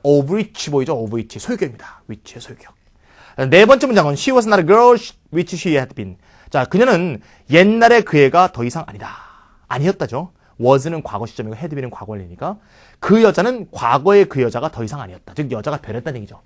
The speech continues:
얼굴이 변했을 수도 있지만 비동사는 보통 존재 양식을 말하니까 사람이 변했다는 느낌일 가능성이 높습니다. 알겠죠?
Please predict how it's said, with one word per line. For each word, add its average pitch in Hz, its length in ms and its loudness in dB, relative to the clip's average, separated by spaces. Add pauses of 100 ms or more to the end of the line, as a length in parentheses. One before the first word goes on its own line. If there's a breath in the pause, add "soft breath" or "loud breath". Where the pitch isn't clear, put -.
(120)
얼굴이 127 300 -6
변했을 127 320 -6
수도 113 140 -16
있지만 120 340 -14
비동사는 123 380 -10
보통 131 240 -12
존재 120 320 -10
양식을 120 320 -10
말하니까 101 400 -16 (1120 loud breath)
사람이 220 560 -4
변했다는 117 400 -10
느낌일 92 360 -12
가능성이 90 340 -18
높습니다. - 360 -20 (840)
알겠죠? 135 360 -8